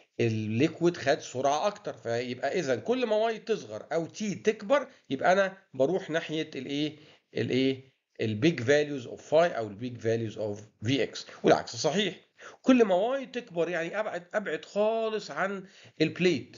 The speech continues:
فكأن الليكويد مش حاسس بال-، بالحركة خالص، تمام؟ كل ما أبعد، يعني واي تكبر أو تي تصغر في الأول خالص، كل ما أعمل الاتنين دول، كل ما يبقى الفيلوسيتي صغيرة خالص، يبقى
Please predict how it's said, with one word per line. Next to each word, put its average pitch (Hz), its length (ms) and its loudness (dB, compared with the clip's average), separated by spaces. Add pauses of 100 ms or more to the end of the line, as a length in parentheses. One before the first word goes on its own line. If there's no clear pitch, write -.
فكأن 170 380 0
الليكويد 214 540 -2
مش 151 140 -8
حاسس 226 800 -4 (300)
بال-، 151 280 0
بالحركة 196 460 2
خالص، - 540 -4 (480)
تمام؟ 165 220 2
كل 175 240 -2
ما 160 200 0
أبعد، 131 460 -6 (460)
يعني 113 200 0
واي 151 180 4
تكبر 220 420 -2 (300)
أو 302 400 4
تي 262 140 -6
تصغر 151 420 -2
في 113 100 -14
الأول 208 340 -2
خالص، 131 440 -6 (220)
كل 185 200 4
ما 185 80 2
أعمل 196 160 -2
الاتنين 202 220 -6
دول، 254 260 -8
كل 185 180 -6
ما 165 80 -2
يبقى 160 200 -6
الفيلوسيتي 151 720 -10 (320)
صغيرة 123 440 2
خالص، 127 400 -8
يبقى 113 420 -6